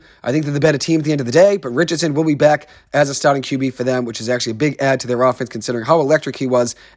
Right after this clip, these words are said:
at the beginning of the season before going down with an injury in week two.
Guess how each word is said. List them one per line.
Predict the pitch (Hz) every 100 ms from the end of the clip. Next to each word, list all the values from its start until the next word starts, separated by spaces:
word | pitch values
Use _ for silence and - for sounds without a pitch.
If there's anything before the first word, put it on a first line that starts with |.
| -
at | 143
the | 135
beginning | 127 131
of | 123
the | 113
season | 131 127 113
before | - 123
going | 120 117
down | 120
with | 117
an | 113
injury | 120 113 113
in | 110
week | 110 101
two. | 101